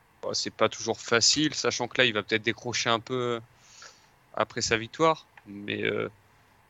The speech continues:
j'attends lui, au moins l'année prochaine qu'il soit, soit de nouveau capable de jouer, euh,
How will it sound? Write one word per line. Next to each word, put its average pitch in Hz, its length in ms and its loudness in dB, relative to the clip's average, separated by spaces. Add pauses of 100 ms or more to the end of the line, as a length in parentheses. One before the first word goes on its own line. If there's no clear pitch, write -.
(380)
j'attends 113 340 2
lui, 113 220 -10
au 127 100 0
moins 143 300 6
l'année 123 240 2
prochaine 139 460 0
qu'il - 140 -10
soit, 107 380 -4
soit 110 220 -4
de 107 60 -14
nouveau 113 260 -8
capable 123 360 2
de 113 120 -4
jouer, 117 360 -2
euh, 104 100 -4